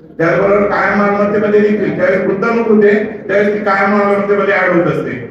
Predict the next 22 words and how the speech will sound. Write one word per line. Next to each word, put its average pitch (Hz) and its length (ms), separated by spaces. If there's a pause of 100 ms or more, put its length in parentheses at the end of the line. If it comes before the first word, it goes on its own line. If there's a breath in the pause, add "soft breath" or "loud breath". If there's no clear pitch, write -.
(120)
म्हणून 175 200
आपल्याला 202 420
या 202 220
ठिकाणी 190 220
आपण 185 260
पाहत 185 280
असाल, 185 180
कायम 196 420
मालमत्तेमध्ये 196 460
देखील 190 340
जवळपास 180 360 (400)
सत्तेचाळीस, 202 760
अ, 160 280
सत्याऐंशी 208 480
लाखाने 202 360
आपली 202 260
या 190 140
ठिकाणी 180 280
वाढ 175 140
झालेली 160 360
असेल. 147 460 (260)
त्याचबरोबर 202 720